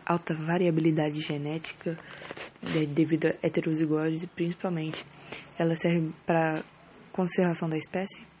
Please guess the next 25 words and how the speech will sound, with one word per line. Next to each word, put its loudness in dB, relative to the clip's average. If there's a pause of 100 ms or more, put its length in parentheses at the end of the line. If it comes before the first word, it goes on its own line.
(140)
porque 2
ela 2
tem -4
uma 0
chance -2
de 2
existir -2
em -4
um -6
novo -6
ambiente. -8 (460)
A 0
biodiversidade 2
taxonômica, -4 (640)
ela 2
é 0
a 2
diversidade, 0
quantidade 0
de 2
táxons -4
acima 0
de 0
espécies. -4 (960)
É, 2